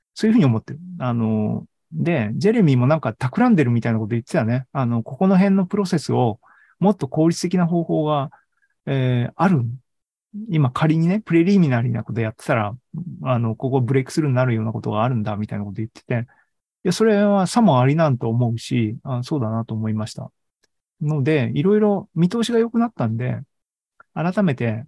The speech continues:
あのー、ディフュージョン、あの、論文、あ、読んで、完璧に分かったって言えるところまで行っ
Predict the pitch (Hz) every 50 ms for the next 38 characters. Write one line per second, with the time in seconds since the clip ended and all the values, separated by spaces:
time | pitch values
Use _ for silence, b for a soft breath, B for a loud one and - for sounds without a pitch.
0 | _ _ - 143 135 123 123 123 117 113 113 110 110 110 110 110 113 113 113 120
1 | 117 117 123 135 170 175 _ _ _ _ _ _ _ _ _ _ _ _ _ _
2 | _ _ _ _ _ _ _ _ _ _ _ _ _ _ - 143 156 143 - 151
3 | 143 123 127 123 123 143 147 147 131 135 151 147 131 147 156 170 202 - _ _
4 | _ _ _ _ _ _ _ _ _ _ _ _ _ - 147 139 139 139 131 123
5 | 131 - - 196 165 170 165 131 120 123 131 120 110 113 127 - _ _ _ _
6 | _ _ _ _ _ _ - - 165 175 175 - 208 196 202 196 185 170 160 -
7 | 196 185 _ - 127 127 - - 143 127 123 127 131 123 120 - - 151 151 143
8 | 131 123 117 113 110 -